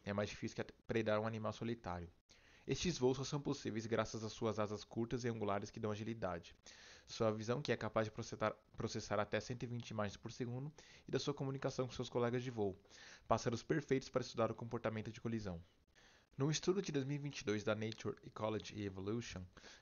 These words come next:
eh, seis pássaros mandarins, sendo cinco fêmeas e um macho, foram colocados dentro de um túnel de vento para realizar voos de um a dois minutos.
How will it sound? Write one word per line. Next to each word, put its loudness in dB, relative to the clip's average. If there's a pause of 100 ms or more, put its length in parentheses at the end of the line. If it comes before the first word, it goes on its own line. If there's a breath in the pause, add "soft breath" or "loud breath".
(100)
eh, 0
seis 0
pássaros 4
mandarins, 0
sendo -4
cinco -8
fêmeas -4
e -4
um -4
macho, -2
foram -2
colocados 0
dentro -2
de -2
um -2
túnel -2
de -2
vento 0 (400 loud breath)
para 6
realizar 6
voos 4 (240 loud breath)
de 2
um 2
a 0
dois 2
minutos. -6